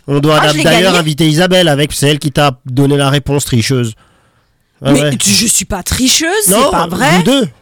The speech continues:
Speaker 1: vous êtes. Bon, comment tu dis grand-mère en anglais ? Allô ?
Speaker 2: Gr-, grand-mère en anglais ?
Speaker 1: Oui,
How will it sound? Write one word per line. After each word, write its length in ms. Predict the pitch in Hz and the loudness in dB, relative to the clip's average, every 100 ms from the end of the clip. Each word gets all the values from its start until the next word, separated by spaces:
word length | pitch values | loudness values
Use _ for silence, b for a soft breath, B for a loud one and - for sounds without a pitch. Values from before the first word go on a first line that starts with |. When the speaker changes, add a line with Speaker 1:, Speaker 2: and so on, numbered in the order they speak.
| - | -8
Speaker 1:
vous 140 | 135 131 | -2 0
êtes. 220 | 120 - 139 | -2 -4 -2
Bon, 160 | 165 - b b | -2 -2 b b
comment 220 | 180 180 | -2 -2
tu 100 | 196 | -2
dis 100 | 185 | 0
grand-mère 360 | 160 185 196 | 2 2 2
en 100 | 165 | 2
anglais ? 340 | 156 147 156 160 - _ _ _ _ _ _ _ _ _ _ _ _ _ _ _ _ _ _ _ _ _ _ _ _ _ _ _ _ - _ _ _ _ _ _ _ _ _ | 2 2 0 -2 -14 _ _ _ _ _ _ _ _ _ _ _ _ _ _ _ _ _ _ _ _ _ _ _ _ _ _ _ _ -20 _ _ _ _ _ _ _ _ _
Allô ? 160 | 98 131 | -4 -2
Speaker 2:
Gr-, 200 | 214 240 | 0 0
grand-mère 440 | 226 262 254 349 311 | 0 0 0 0 0
en 120 | 254 | 0
anglais ? 280 | 247 247 392 | 0 -2 -2
Speaker 1:
Oui, 200 | - - | -2 -4